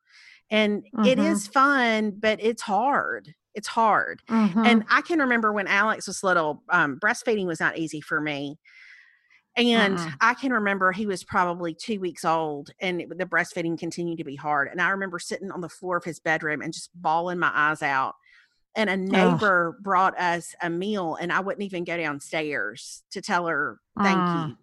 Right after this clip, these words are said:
Speaker 1: because I was just so overwhelmed and kind of overcome with all that emotion and sadness and, um, frustration and feeling like a failure.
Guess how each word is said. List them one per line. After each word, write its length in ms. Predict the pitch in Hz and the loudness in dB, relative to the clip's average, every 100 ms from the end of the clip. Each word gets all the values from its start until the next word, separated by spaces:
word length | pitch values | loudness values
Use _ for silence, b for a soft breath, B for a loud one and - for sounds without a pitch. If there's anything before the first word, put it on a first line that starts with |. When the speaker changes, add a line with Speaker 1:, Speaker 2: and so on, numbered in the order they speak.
| b b b - | b b b -12
Speaker 1:
because 280 | 214 262 226 | -4 -2 2
I 100 | 202 | 2
was 180 | 214 | 0
just 300 | - 196 - | -6 -10 -8
so 400 | - 190 190 185 - | 0 2 2 0 -2
overwhelmed 800 | 185 180 175 175 175 170 165 156 | -4 -6 -4 -4 -2 -2 -4 -4
and 200 | 123 175 | -6 -8
kind 220 | - 170 | -4 -4
of 100 | 170 | -4
overcome 840 | 107 170 170 160 175 170 165 165 139 | -6 -6 -6 -6 -2 0 0 -2 -6
with 120 | 175 | -8
all 240 | 147 170 170 | -4 -2 0
that 300 | 151 139 - | 2 2 -2
emotion 600 | 180 160 156 - 156 151 | -4 -2 -4 -4 -4 -4
and 260 | - 156 147 | -6 -8 -8
sadness 680 | - 147 160 165 151 135 139 | -2 0 0 -2 -6 -6 -12
and, 380 | 165 151 139 - b b b b - | -10 -8 -8 -10 b b b b -2
um, 260 | 180 160 | 0 0
frustration 960 | 147 - 151 - 220 208 196 214 202 190 | -2 -6 -6 -2 0 0 -2 -4 -4 -4
and 160 | 135 156 | -6 -6
feeling 280 | 170 160 | -6 -6
like 180 | 151 147 | -6 -6
a 60 | 135 | -8
failure. 800 | - 190 185 190 185 180 180 175 | -2 0 2 0 0 2 2 -2